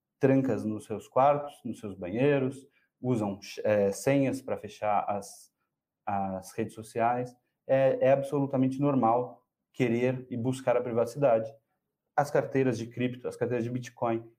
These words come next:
buscam isso. A privacidade é um, é essencial. A gente não pode ceder, eu pelo menos acredito que não podemos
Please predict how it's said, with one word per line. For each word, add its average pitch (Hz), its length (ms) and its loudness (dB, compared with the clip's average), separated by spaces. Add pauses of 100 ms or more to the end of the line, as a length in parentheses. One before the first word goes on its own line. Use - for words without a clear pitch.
(160)
buscam 127 560 -2
isso. 117 340 -4
A - 80 -2
privacidade 120 560 0
é 123 60 0
um, 120 300 -4
é 113 80 2
essencial. 131 500 2
A 123 60 4
gente 131 200 -2
não 151 160 -2
pode 127 380 0
ceder, 120 360 -2
eu 123 140 -2
pelo 120 200 -4
menos 123 180 -4
acredito 113 420 -10 (360)
que - 40 -16
não 123 120 -6
podemos 127 480 -2